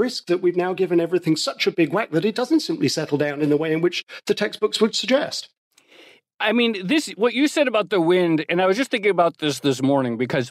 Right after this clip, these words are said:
Speaker 2: there was actually, you know, obviously with, with those,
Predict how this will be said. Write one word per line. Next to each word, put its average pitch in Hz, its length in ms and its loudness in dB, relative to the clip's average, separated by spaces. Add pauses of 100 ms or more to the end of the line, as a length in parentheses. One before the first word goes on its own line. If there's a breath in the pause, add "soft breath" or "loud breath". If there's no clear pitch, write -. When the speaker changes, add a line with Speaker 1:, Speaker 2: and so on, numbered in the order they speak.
(440)
Speaker 2:
there 151 100 -2
was 151 140 0
actually, 165 680 0
you 147 120 0
know, 127 160 2 (100)
obviously 160 460 2
with, 139 160 0
with 135 160 4
those, 127 260 0